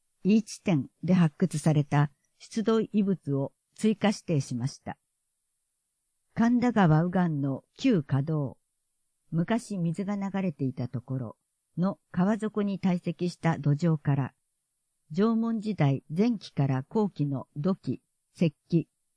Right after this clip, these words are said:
土製品、石製品、木製品等の様々な材質の遺物が出土し、中でも木製品や変素製品の残存状態が良好でした。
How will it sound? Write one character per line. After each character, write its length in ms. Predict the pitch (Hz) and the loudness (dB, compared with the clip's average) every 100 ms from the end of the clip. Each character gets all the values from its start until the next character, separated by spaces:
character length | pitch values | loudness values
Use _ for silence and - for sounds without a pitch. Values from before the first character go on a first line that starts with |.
| _ _ - | _ _ 0
土 160 | 156 | 2
製 260 | - 226 208 | 4 4 2
品、 360 | - 127 110 - _ _ | 2 -4 -4 -8 _ _
石 140 | - 180 | -8 -8
製 340 | - - 233 190 | -8 -2 0 0
品、 320 | - 120 101 - _ _ | -2 -8 -10 -16 _ _
木 220 | 156 160 - | -4 -4 -2
製 240 | 233 254 | 0 0
品 240 | - 160 | 2 -2
等 240 | 143 160 151 | -2 0 0
の 240 | 139 127 _ _ _ - | -2 -6 _ _ _ -2
様 280 | 185 214 226 | 0 2 0
々 240 | 226 175 | 0 0
な 220 | 151 143 | 0 0
材 240 | - 170 196 | 2 2 2
質 240 | - 170 | -2 -2
の 220 | 165 160 - | -2 -4 0
遺 100 | 160 | 2
物 300 | 156 196 190 | 2 2 0
が 180 | 180 147 | 2 2
出 220 | - - | 0 -4
土 120 | 147 | -4
し、 280 | 139 - 135 _ _ _ _ _ _ _ - | -4 -4 -8 _ _ _ _ _ _ _ -4
中 280 | 247 233 | -2 0
で 120 | 185 165 | 0 0
も 260 | 151 151 - _ | 0 0 -4 _
木 240 | - 175 - | -4 -4 -4
製 240 | - 233 | 0 0
品 280 | 208 165 147 | 2 0 2
や 200 | 147 139 - | 2 0 -2
変 260 | 147 214 | 2 2
素 200 | 220 226 | 2 0
製 200 | 220 240 | 2 2
品 280 | 233 170 143 | 2 2 2
の 160 | 135 135 | 2 0
残 260 | 170 185 | 2 0
存 240 | 175 190 175 | 0 -2 0
状 160 | 185 | 0
態 240 | 175 143 127 | 2 2 0
が 220 | 135 135 | 0 -2
良 220 | - 151 175 | 4 4 4
好 220 | 165 156 | 0 -2
で 120 | 139 | -2
し 100 | - | -6
た。 180 | - | -10